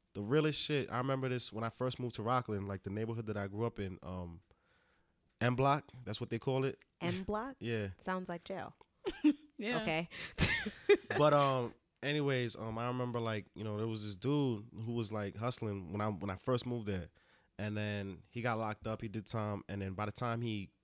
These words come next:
Speaker 1: came back home, like, I was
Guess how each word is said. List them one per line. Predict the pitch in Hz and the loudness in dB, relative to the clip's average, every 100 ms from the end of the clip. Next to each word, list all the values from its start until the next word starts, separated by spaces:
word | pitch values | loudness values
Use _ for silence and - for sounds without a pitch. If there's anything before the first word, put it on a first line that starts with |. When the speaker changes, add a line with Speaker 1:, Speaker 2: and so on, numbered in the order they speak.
| - | -4
Speaker 1:
came | 123 101 | -2 0
back | 95 90 | 0 0
home, | 117 160 139 101 - _ _ _ _ _ - | 2 2 2 -2 -10 _ _ _ _ _ -10
like, | 98 98 - _ _ _ _ _ - | -6 -6 -8 _ _ _ _ _ -2
I | 120 | 0
was | 123 113 - | 0 0 -2